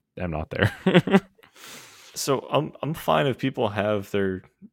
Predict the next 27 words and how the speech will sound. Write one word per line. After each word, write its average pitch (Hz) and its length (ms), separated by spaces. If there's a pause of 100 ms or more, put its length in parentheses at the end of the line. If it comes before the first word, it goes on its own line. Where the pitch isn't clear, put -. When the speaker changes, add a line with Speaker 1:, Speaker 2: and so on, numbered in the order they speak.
(220)
Speaker 2:
whatever 107 360
individual 104 460
beliefs. 98 460
I'm 101 60
not 107 140
trying 104 280
to 101 140
infringe 101 360
upon 110 280
that. 107 240 (680)
Um, 87 200
Speaker 1:
Mm-hmm. 76 100 (680)
Speaker 2:
but 104 240
Christianity 117 640
just 98 220
being 95 460
the 113 60
example 101 380
I'm 92 80
most 113 260
familiar 92 360
with, 87 300 (840)
there's 113 180
a 120 60
lot 110 180
of 101 100
stuff. - 580